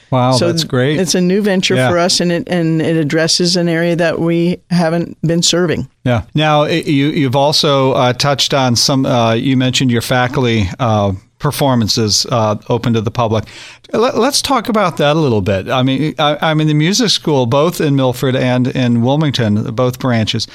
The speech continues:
Speaker 1: uh, are great opportunities to hear some wonderful music by, you know, accomplished students and faculty. Uh, speak a little bit about the various ensemble programs that you have that are available to the public.
Speaker 2: So the Music School of Delaware is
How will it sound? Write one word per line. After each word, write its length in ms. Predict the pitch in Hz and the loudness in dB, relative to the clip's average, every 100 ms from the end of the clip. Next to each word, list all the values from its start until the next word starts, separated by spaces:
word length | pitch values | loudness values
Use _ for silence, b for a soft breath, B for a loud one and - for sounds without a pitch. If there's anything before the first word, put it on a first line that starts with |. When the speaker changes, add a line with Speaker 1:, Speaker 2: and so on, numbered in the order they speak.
| B B - | B B -4
Speaker 1:
uh, 120 | 135 - | -2 0
are 160 | 135 | 0
great 360 | 127 147 156 214 | 0 0 2 2
opportunities 960 | 165 117 117 - 180 196 135 107 98 | 0 0 -2 0 0 0 0 0 0
to 120 | - 123 | 0 0
hear 200 | 139 135 | 0 0
some 260 | 151 131 | 0 2
wonderful 440 | 131 156 220 - 135 | 2 2 0 0 0
music 520 | 131 151 202 135 - | 0 0 0 -2 -2
by, 340 | 120 113 113 | 0 2 2
you 220 | 117 123 | 0 0
know, 80 | 117 | -2
accomplished 480 | 110 139 127 139 - | -2 -2 -2 0 -2
students 440 | - 139 165 151 | -2 0 0 0
and 120 | 127 - | -2 0
faculty. 500 | 120 127 131 101 101 - | -2 -2 -2 -2 -4 -2
Uh, 80 | 151 | -2
speak 340 | - 277 311 | 0 -2 0
a 40 | 254 | 0
little 180 | 185 160 | 0 0
bit 120 | 151 | 0
about 240 | 139 131 | 0 0
the 100 | 135 | 0
various 360 | 117 131 135 123 | 0 0 0 0
ensemble 600 | 131 127 - 131 117 104 | 0 0 0 0 0 -4
programs 640 | - 117 110 110 104 104 | -4 -2 -2 0 0 0
that 100 | 120 | -2
you 140 | 113 104 | 0 0
have 300 | 107 104 101 | 0 0 -2
that 140 | 104 | -2
are 140 | 101 98 B B - | -2 -4 B B -6
available 520 | 110 113 107 107 98 | -2 0 2 0 -2
to 80 | 98 | -4
the 100 | 90 | -6
public. 380 | 101 95 101 - _ | -8 -6 -8 -12 _
Speaker 2:
So 460 | - - 208 185 175 | -2 0 2 2 2
the 100 | 190 | 2
Music 260 | 214 262 254 | 2 2 0
School 220 | - 196 | 0 0
of 80 | 156 | 2
Delaware 440 | 185 185 175 151 | 2 2 2 2
is 160 | 151 | 0